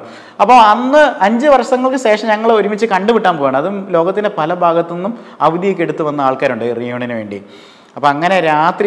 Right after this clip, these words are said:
ഞങ്ങൾ ഒരു മണിയായപ്പോഴത്തേനും ഞങ്ങൾ വീട്ടിലേക്ക് തിരിച്ചു പോരുകയാണ് ചെയ്തത്. തിരിച്ചു പോരുമ്പോൾ ഞാനും സുമേഷും ഒരു വണ്ടിയിലാണ്, അതുപോലെ തന്നെ മാർഷലും സന്ദീപും ഒരു വണ്ടിയിൽ ഇങ്ങനെ പോയിക്കൊണ്ടിരിക്കുകയാണ്. അപ്പോൾ രാത്രി ആയതുകൊണ്ട് തന്നെ സ-, സുമേഷ് അത്യാവശ്യം നല്ല രീതിയിൽ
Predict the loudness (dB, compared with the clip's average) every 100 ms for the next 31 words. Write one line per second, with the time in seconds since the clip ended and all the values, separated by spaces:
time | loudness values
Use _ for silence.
0 | -2 -2 -2 -4 -4 -4 -4 -4 -8 -8
1 | -8 -8 -8 -8 -8 -8 -10 -10 -8 -8
2 | -8 -8 -10 -8 -8 -6 -8 -6 -4 -4
3 | -4 -4 -4 -6 -8 -8 -8 -10 -10 -8
4 | -8 -8 -8 -10 -14 -18 -20 -10 -4 -2
5 | -2 -4 -2 -4 -4 -4 -4 -4 -8 -10
6 | -8 -6 -4 -4 -6 -6 -8 -8 -10 -10
7 | -10 -12 -14 -16 -18 -20 -20 -20 -14 -2
8 | 2 4 4 4 2 2 2 4 4 2
9 | 2 0 -2 -4 -6 -4 -4 -4 -2 -2
10 | -2 -4 -4 -6 -2 0 0 0 0